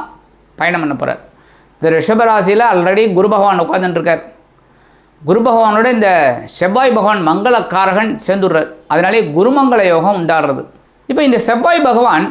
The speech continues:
பதினொன்னு ஏழு ரெண்டாயிரத்தி இருபத்தி நாலு முதல்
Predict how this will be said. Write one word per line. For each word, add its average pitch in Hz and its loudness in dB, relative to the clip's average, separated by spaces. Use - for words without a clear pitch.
பதினொன்னு 285 2
ஏழு 254 2
ரெண்டாயிரத்தி 254 0
இருபத்தி 240 0
நாலு 240 2
முதல் 240 0